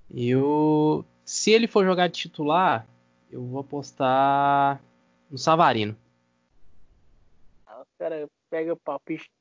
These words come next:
Speaker 2: pega palpite, pega a jogada dos outros, é difícil, mas vocês, hein? Eu vou, vou de Marquinhos, cara. Vamos ver como o moleque vai arrumar. Ô, gente, ficamos por aí, né? Mais uma,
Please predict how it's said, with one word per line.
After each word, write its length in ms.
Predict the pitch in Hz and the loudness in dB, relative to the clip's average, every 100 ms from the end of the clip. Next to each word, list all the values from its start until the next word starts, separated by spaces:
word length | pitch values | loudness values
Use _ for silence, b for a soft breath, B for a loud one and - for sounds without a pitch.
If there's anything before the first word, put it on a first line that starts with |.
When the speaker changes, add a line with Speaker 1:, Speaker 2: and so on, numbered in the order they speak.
| _ | _
Speaker 2:
pega 220 | 175 175 | -2 -2
palpite, 480 | - - - 170 - | -4 -10 -6 -10 -4
pega 320 | 170 170 165 | -2 0 -2
a 60 | 165 | -4
jogada 300 | 156 151 147 | -2 -2 -2
dos 220 | 139 135 | -10 -8
outros, 280 | 151 160 170 | -4 -2 -4
é 40 | |
difícil, 380 | - _ 151 139 | -8 _ -8 -8
mas 200 | 139 135 | -10 -10
vocês, 280 | - 147 143 | -8 -6 -6
hein? 100 | 147 - _ _ _ _ - - - - - - _ _ _ _ _ _ - _ - - | -8 -12 _ _ _ _ -20 -20 -20 -20 -20 -20 _ _ _ _ _ _ -20 _ -16 6
Eu 300 | 185 208 196 | 10 10 8
vou, 760 | 202 214 220 220 214 208 180 - _ _ _ _ _ _ _ - - - _ - | 10 10 10 10 8 8 4 -4 _ _ _ _ _ _ _ -20 -20 -20 _ -10
vou 160 | 180 202 | -2 -2
de 80 | |
Marquinhos, 680 | 226 202 - - - 156 139 | 0 -4 -8 -18 -14 -12 -14
cara. 200 | - 110 - _ _ _ _ | -16 -16 -18 _ _ _ _
Vamos 160 | - 170 | -12 -4
ver 100 | 170 | -4
como 180 | 165 165 | -4 -6
o 20 | |
moleque 240 | 156 143 - | -4 -4 -4
vai 100 | 143 | -6
arrumar. 220 | 131 113 _ _ _ _ _ _ _ - - - _ - - - - - | -8 -14 _ _ _ _ _ _ _ -20 -20 -20 _ -20 -20 -20 -20 0
Ô, 140 | 233 | 6
gente, 520 | 226 254 202 147 - - _ _ _ | 8 8 6 2 -12 -20 _ _ _
ficamos 380 | - 208 233 226 | -4 2 4 4
por 120 | 240 | 4
aí, 360 | 208 185 233 247 254 226 _ _ _ _ _ _ - _ _ _ | 6 8 6 2 -8 -12 _ _ _ _ _ _ -20 _ _ _
né? 220 | 160 175 | -4 -4
Mais 320 | 180 175 175 170 | -2 -2 -2 -2
uma, 280 | 165 147 | -4 -6